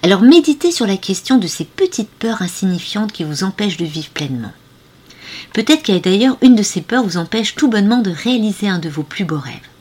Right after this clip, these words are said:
Pensez-y. Et puis, c'est bientôt Halloween. Ne serait-il pas le moment de tester vos peurs ? Enfin, j'espère que ce podcast vous a plu.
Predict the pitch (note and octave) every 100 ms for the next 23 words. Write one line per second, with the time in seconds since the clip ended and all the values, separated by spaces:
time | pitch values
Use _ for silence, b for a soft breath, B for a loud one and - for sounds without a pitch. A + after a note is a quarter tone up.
0 | _ _ _ - F3 - G3+ C#3 - _
1 | _ _ _ _ _ _ _ _ _ _
2 | _ - - E3+ - E3+ D#3 C#3+ - _
3 | _ _ - A#3+ E3+ D#3 D3+ D#3 F3 G#3+
4 | D4+ D4 - _ - - D3 D3 C#3+ D3+
5 | C#3+ D#4 E4+ F3+ D#3 D#3+ D#3 - D#3+ D#3
6 | D#3+ E4+ - - - _ _ _ _ _
7 | _ _ _ - B B B B B -
8 | E3 F3+ F3+ A#3 - - - F3 - F#3
9 | F3+ E3+ D#3 D3 - G3